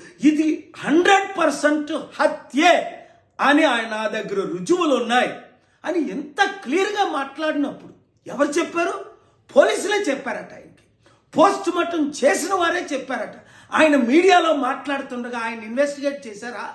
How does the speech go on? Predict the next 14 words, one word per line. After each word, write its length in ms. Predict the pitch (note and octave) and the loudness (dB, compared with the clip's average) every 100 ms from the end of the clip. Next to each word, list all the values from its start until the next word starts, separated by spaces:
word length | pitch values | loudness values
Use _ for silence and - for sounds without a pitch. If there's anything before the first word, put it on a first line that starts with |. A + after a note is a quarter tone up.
| - _ _ _ _ _ _ _ _ F#3+ | -18 _ _ _ _ _ _ _ _ 2
ఆయన 240 | C#4+ D4+ C#4+ | 4 6 4
దగ్గర 220 | C#4+ F4 E4 | 4 2 0
ఉన్న 100 | E4 C#4 | 2 2
రుజువులు 320 | A#3+ D#4+ D4 - | 2 0 0 -2
సేకరించారా? 760 | A#3 A#3 E4+ E4 D#4+ C#4+ A3+ A#3 - - _ _ _ _ _ _ _ _ _ _ _ - | -6 -4 -2 -2 -2 -2 -4 -8 -12 -20 _ _ _ _ _ _ _ _ _ _ _ -12
అక్కడ 360 | F#3 - D4+ E4 B3+ | -12 -2 2 4 4
ఎస్పీ 340 | - - D#4 F#4+ F#4+ - _ _ _ D#3 | 0 -4 -2 0 -2 -10 _ _ _ -16
రాజమండ్రి, 680 | E3 - B3 C4+ C#4 D4+ G4+ - - _ _ _ _ _ _ | -14 -8 -2 0 2 2 0 -6 -14 _ _ _ _ _ _
డిఐజీ 640 | C3+ G3+ C4+ D4+ D4 E4 F4 - | -10 4 6 6 4 0 0 -2
జాయిన్ 340 | F3 A#3 C#4 D4+ | 0 2 6 4
అయి 140 | G4+ - - _ _ _ - | 4 -2 -10 _ _ _ 4
పోస్టులు 440 | F4 F4 - F4 D#4 | 4 4 2 4 4
పెడుతున్నారు, 720 | D4 C#4+ D4 D4 C4 C4 C#4 - _ _ _ _ _ _ _ _ - _ _ _ _ - | 4 2 2 4 4 0 -4 -10 _ _ _ _ _ _ _ _ -20 _ _ _ _ -2
మేము 220 | F#3+ D4 | 4 4